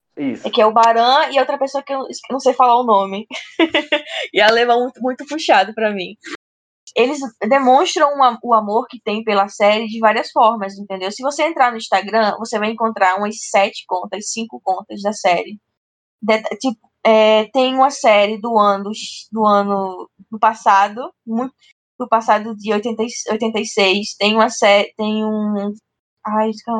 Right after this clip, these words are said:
Speaker 2: perfil. Tem um perfil de oitenta e seis, tem um perfil de outros anos também que a série entra. Você tem fotos lá, tem perfis escondidos pra você co-, encontrar.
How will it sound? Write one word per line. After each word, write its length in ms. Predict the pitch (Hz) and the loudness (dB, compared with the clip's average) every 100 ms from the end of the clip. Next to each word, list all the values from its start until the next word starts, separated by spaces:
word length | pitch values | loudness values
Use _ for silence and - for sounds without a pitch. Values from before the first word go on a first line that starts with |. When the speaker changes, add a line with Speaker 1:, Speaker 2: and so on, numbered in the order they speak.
| - | -2
Speaker 2:
perfil. 600 | 254 254 254 226 196 208 - _ _ - | -2 0 2 4 4 0 -10 _ _ -2
Tem 140 | 226 | 0
um 60 | 233 | 2
perfil 300 | 233 254 247 | 2 2 -2
de 60 | |
oitenta 260 | 226 240 220 | -2 -4 -4
e 60 | 226 | -4
seis, 400 | 202 190 196 214 | -2 0 0 -2
tem 100 | 220 | -2
um 80 | 226 | 0
perfil 560 | 226 240 - 233 220 220 - - - | -2 -4 -4 0 0 -2 -8 -16 -2
de 160 | 220 | 4
outros 440 | 247 277 262 247 214 | 4 2 -4 -2 2
anos 340 | 202 208 220 | 4 2 -2
também 420 | 208 202 190 190 | -2 0 0 -2
que 100 | 208 | 0
a 80 | 202 | 0
série 380 | 202 196 196 202 | 2 0 0 0
entra. 500 | 180 175 202 196 196 _ _ _ _ _ | -2 -2 0 0 0 _ _ _ _ _
Você 400 | 208 247 254 233 - | 0 0 2 0 -2
tem 160 | 269 262 | -6 -6
fotos 480 | - 233 247 240 247 | 2 2 2 -2 -2
lá, 380 | 214 202 190 208 _ _ _ _ _ _ _ - | 2 4 2 -4 _ _ _ _ _ _ _ -6
tem 440 | 240 247 254 262 | 0 0 0 -4
perfis 600 | 226 277 269 - 240 226 | -2 -2 -2 -8 -4 -4
escondidos 840 | 247 247 254 254 214 220 220 233 240 | -6 -8 -6 -4 -4 -4 -4 -6 -6
pra 160 | 220 | -2
você 340 | 208 220 220 214 | -2 -2 -4 -4
co-, 160 | - 233 | -4 -4
encontrar. 800 | 226 226 226 220 196 180 190 | -4 -4 -4 0 2 2 0